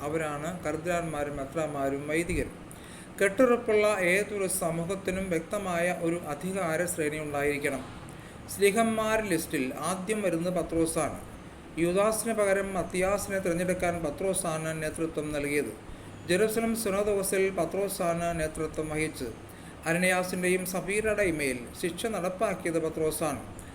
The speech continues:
പന്തകുസ്തായ്ക്ക് ശേഷം ആദ്യം സുവിശേഷം പ്രസംഗിച്ചതും യേശു നാമത്തിൽ അത്ഭുതങ്ങൾ പ്രവർത്തിച്ചതും പത്രോസാണ്.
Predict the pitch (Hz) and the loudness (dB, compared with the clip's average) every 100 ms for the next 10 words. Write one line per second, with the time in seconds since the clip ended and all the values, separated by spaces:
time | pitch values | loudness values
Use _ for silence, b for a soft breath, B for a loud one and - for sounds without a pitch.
0 | B - 156 165 196 190 - 170 165 165 | B -2 -2 0 0 0 2 2 2 0
1 | 170 160 160 202 - - 160 185 185 202 | 2 2 2 -2 -4 -2 -2 -2 0 -2
2 | 196 - 170 165 214 - 185 170 160 208 | -2 -4 -2 0 0 0 0 0 0 -2
3 | 202 170 165 156 - 143 165 165 190 185 | -2 -2 -2 -4 -6 0 0 0 -4 0
4 | 160 185 185 185 170 165 143 160 165 185 | 0 0 0 0 0 0 -2 -2 -2 -2
5 | 180 180 170 160 156 165 160 160 156 151 | 0 0 0 0 0 -2 0 0 0 -2
6 | 160 160 180 175 | 0 0 2 2